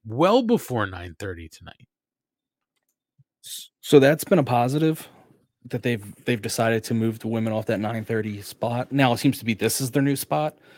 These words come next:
Speaker 2: but I'd actually prefer this spot rather than the nine thirty one, so I'm not gonna cry. Um, I liked this match.
Speaker 1: It was, it was a,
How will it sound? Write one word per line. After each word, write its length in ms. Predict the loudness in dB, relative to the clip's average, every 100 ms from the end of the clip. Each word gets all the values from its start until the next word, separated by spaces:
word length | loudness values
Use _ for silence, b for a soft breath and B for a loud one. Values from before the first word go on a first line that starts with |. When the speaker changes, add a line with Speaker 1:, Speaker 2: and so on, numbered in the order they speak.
| b b -4
Speaker 2:
but 100 | 0
I'd 140 | 0
actually 300 | -2 -4 -8
prefer 320 | -8 -8 -6
this 160 | -6 -8
spot 340 | -6 -6 -6 -8
rather 260 | -8 -6 -4
than 140 | -6
the 80 | -4
nine 200 | -4 -4
thirty 240 | -4 -6 -4
one, 220 | -6 -6
so 120 | -10
I'm 60 | -10
not 200 | -10 -10
gonna 220 | -10 -12 _ _
cry. 340 | -4 -2 0 -4 B B B B B -2
Um, 420 | 0 0 -4 -10 -2
I 160 | 0 2
liked 340 | 2 0 -6
this 180 | -6 -6
match. 480 | -8 -10 -12 -16 -20 _ _ _ _ _ _ _ _ _ _ _ -4
Speaker 1:
It 80 | 2
was, 260 | 2 2 0
it 80 | 0
was 220 | 2 2
a, 140 | 2